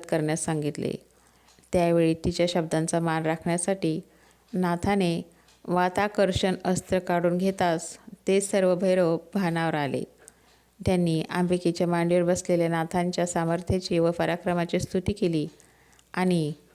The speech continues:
देवीला नाग अश्वत्थाची हकीकत सांगून आपण याची परीक्षा पाहिल्याचे स्पष्ट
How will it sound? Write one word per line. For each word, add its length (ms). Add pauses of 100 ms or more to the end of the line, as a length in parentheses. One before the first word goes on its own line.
(420)
देवीला 680 (520)
नाग 320 (160)
अश्वत्थाची 760
हकीकत 320
सांगून 560 (280)
आपण 320
याची 460 (480)
परीक्षा 340
पाहिल्याचे 440
स्पष्ट 380